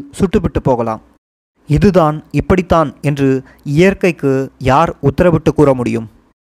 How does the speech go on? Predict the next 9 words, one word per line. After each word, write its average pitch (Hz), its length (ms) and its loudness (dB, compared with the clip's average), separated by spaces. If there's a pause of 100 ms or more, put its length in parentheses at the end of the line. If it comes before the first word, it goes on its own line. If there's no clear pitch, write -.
(220)
தவிர 165 240 0 (400)
புதிய 220 300 0
கடல் 165 300 -2
பயண 170 300 0
அனுபவம் 139 480 0 (120)
என்பதால் 131 480 0 (240)
கடுமையான 185 540 0
வாந்தி, 143 380 0 (160)
மயக்கம், 143 500 -2